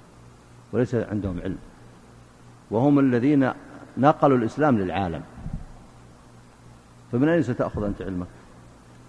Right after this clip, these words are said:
ولهذا أيها الإخوة، من الأهمية أن نقول أن الفرق الضالة ذمت الصحابة لسبب، حتى تقطع مرجعية الأمة عن العلم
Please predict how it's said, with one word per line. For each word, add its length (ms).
ولهذا 640
أيها 220
الإخوة، 360
من 160
الأهمية 560
أن 100
نقول 300
أن 120
الفرق 420
الضالة 460
ذمت 420
الصحابة 500
لسبب، 320
حتى 420
تقطع 440
مرجعية 640
الأمة 480
عن 200
العلم 320